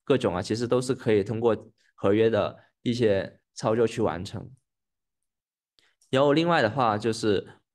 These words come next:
我们看完的话，其实我们如果要详细的看的话，我们可能需要一个一个去看它的一些，呃，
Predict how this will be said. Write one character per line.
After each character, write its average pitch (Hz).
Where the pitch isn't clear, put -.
我 -
们 117
看 -
完 104
的 107
话， 117
其 110
实 120
我 110
们 95
如 113
果 113
要 117
详 98
细 123
的 110
看 117
的 107
话， 117
我 101
们 90
可 98
能 92
需 113
要 110
一 113
个 123
一 113
个 113
去 120
看 117
它 113
的 98
一 123
些， 104
呃， 85